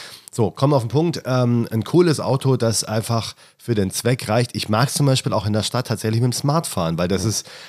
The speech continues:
Speaker 1: einfach zu parken zu können, ist einfach geil, weil da würde ich mit dem A sechs, hast du, hast du, da, da bist du nur
Speaker 2: Katastrophe,
Speaker 1: genervt.
Speaker 2: ja.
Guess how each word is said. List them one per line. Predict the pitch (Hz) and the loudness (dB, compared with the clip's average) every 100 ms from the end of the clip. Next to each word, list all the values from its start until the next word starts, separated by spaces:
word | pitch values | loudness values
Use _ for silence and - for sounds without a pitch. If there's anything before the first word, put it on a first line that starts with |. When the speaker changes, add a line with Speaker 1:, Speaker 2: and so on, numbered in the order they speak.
| - | -2
Speaker 1:
einfach | 120 117 | 0 0
zu | - 101 | 0 0
parken | 123 170 147 | 2 2 2
zu | 113 | -2
können, | - 90 90 | -2 -4 -2
ist | 101 - | -4 -4
einfach | 101 - 101 | -4 -4 -4
geil, | - 156 110 87 | 0 2 2 2
weil | |
da | 104 120 | 0 2
würde | |
ich | 123 | 2
mit | 104 | 2
dem | 98 | 0
A | 92 | 2
sechs, | 135 147 - - - _ _ _ _ | 2 2 -4 -8 -16 _ _ _ _
hast | - 90 | -6 -4
du, | 92 | -2
hast | 98 101 | -2 -2
du, | |
da, | 92 95 | -2 -2
da | 82 95 | -2 -2
bist | - - | -2 0
du | 110 | 2
nur | 123 | 4
Speaker 2:
Katastrophe, | |
Speaker 1:
genervt. | 135 131 87 | 4 4 2
Speaker 2:
ja. | 85 | -4